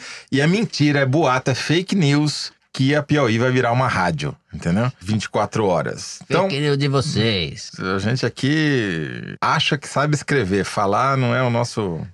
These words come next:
Speaker 1: ganha-pão.
Speaker 2: Não, a gente também se vira, Zé.
Speaker 1: Mas enfim,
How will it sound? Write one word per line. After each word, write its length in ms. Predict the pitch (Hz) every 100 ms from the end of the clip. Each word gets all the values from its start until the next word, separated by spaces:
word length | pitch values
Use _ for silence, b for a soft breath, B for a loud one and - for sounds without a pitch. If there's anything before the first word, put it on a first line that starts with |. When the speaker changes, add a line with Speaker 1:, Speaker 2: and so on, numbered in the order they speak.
| _ -
Speaker 1:
ganha-pão. 600 | 113 127 127 127 127 120
Speaker 2:
Não, 80 |
a 60 | 104
gente 280 | 104 120 -
também 240 | 120 107
se 180 | 98 -
vira, 440 | 82 87 90 78 69
Zé. 220 | 69 - - -
Speaker 1:
Mas 320 | - 131 156 151
enfim, 460 | 143 - 92 87